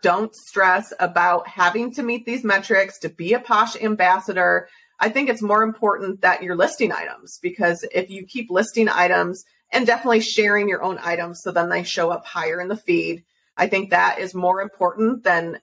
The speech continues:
stressing out, feeling like you have to hit that metric just so you get that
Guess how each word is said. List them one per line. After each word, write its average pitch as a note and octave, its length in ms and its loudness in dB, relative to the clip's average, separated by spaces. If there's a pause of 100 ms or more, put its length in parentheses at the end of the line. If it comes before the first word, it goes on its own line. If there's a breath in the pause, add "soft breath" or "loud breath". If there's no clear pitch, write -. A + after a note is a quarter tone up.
stressing G#3 520 -2
out, F3+ 360 2 (360 soft breath)
feeling G#3+ 380 4
like F#3+ 240 0
you F#3+ 100 -6
have A3+ 380 -2
to A#3 80 2
hit A#3 240 -6
that G3+ 340 0
metric G3+ 480 0
just G#3+ 220 0
so G3+ 180 4
you G3+ 180 -6
get A3 260 0
that G#3 320 2